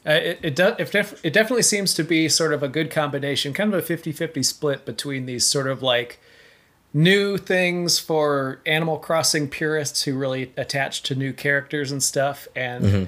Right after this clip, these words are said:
Speaker 1: fifty percent, like, quality of life <laughs> improvements for
Speaker 2: Yep.
Speaker 1: people like you and I who are just looking to get to our end goal in customization sooner. That said,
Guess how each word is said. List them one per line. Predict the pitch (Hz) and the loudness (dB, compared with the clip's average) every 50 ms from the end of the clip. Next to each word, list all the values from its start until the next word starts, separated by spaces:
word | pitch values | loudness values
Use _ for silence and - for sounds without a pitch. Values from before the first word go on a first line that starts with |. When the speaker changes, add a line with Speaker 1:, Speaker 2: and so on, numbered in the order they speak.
| - - _ _ _ _ _ | -6 -10 _ _ _ _ _
Speaker 1:
fifty | - - 151 147 - 147 | -2 0 0 0 0 -2
percent, | 143 - 151 - - - 139 131 131 131 - _ | -4 -2 0 0 0 0 0 -2 -4 -8 -12 _
like, | - 131 127 120 120 - - | -4 -2 -2 -2 -2 -4 -10
quality | - - 151 147 139 135 135 127 127 | -6 -2 0 2 2 2 2 0 -2
of | 123 120 107 | -4 -4 -2
life | 123 123 120 120 120 117 - - - - - - - - _ _ | -2 0 0 0 -2 -4 -6 -8 -6 -6 -6 -6 -8 -14 _ _
<laughs> | _ _ | _ _
improvements | - 147 135 131 - 147 147 135 127 139 143 139 - 110 - - - - - | 0 2 2 2 0 -2 -2 -2 -4 -6 -8 -6 -4 -2 -2 -2 -2 -4 -10
for | - - - 139 131 127 120 | -8 -4 -2 0 2 4 4
Speaker 2:
Yep. | 101 98 - - | 2 2 0 -2
Speaker 1:
people | - 165 151 151 143 | -2 -2 0 0 0
like | 139 135 127 127 | 0 -2 -2 -4
you | 135 135 135 | -4 -6 -6
and | 127 131 | -6 -6
I | 131 127 123 120 117 | -4 -4 -4 -4 -4
who | 117 143 131 | -6 -6 -8
are | 127 127 | -8 -6
just | 123 143 139 - - | -2 0 0 0 0
looking | 156 135 - - 139 127 | 0 -2 -4 -6 -8 -8
to | - - 147 139 131 127 123 120 - _ - - - - - - - _ _ _ - - | -6 -4 -4 -2 -2 -4 -6 -10 -12 _ -20 -20 -20 -20 -20 -20 -20 _ _ _ -4 0
get | 135 165 180 170 | 2 2 2 2
to | - 170 156 | 2 2 4
our | 143 143 143 | 4 4 4
end | 147 147 147 143 | 4 2 2 0
goal | - 139 131 123 117 110 113 - | 0 0 0 -2 -2 -6 -8 -8
in | 151 143 127 | -8 -8 -6
customization | - - 143 131 - - 135 131 113 120 131 127 127 - 139 127 123 123 - _ - - - - _ _ _ | -4 -2 -2 -2 -2 -4 -6 -8 -8 -8 -6 -4 -4 -4 -4 -6 -8 -12 -16 _ -20 -20 -20 -20 _ _ _
sooner. | - - - - 160 156 147 135 120 113 | -2 2 4 6 6 6 4 2 0 -2
That | 110 - 180 220 220 - | 0 2 2 4 4 4
said, | - - 208 180 151 139 135 131 | 4 4 4 4 4 4 2 -2